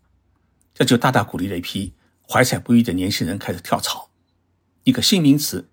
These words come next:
叫转职也开始流行了起来。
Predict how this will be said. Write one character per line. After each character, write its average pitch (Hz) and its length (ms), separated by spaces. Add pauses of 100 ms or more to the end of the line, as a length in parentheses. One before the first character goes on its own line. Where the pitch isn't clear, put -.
叫 - 220 (240)
转 - 320
职 - 360 (400)
也 - 80
开 - 120
始 - 220 (140)
流 85 120
行 85 140
了 85 80
起 - 140
来。 - 180